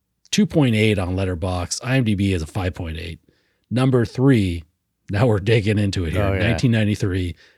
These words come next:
Speaker 1: ten million dollar box office on a twenty-two million dollar budget.
Speaker 2: <laughs>
Speaker 1: Six percent
Speaker 2: What?
Speaker 1: on Rotten Tomatoes,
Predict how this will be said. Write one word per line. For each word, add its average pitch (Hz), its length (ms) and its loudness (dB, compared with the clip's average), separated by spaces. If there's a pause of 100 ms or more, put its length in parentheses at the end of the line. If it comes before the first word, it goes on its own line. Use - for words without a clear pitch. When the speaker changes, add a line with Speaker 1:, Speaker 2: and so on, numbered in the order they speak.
(140)
Speaker 1:
ten 156 300 4
million 139 280 6
dollar 95 300 0
box 80 360 -6
office 87 320 -6
on 95 160 -8
a 90 60 -8
twenty-two 147 560 -2
million 92 320 -4
dollar - 300 4
budget. - 320 4 (180)
Speaker 2:
<laughs> - 720 0 (500)
Speaker 1:
Six - 360 0
percent 156 420 2
Speaker 2:
What? 117 60 0
Speaker 1:
on 110 100 0
Rotten 107 260 -2
Tomatoes, 85 720 -6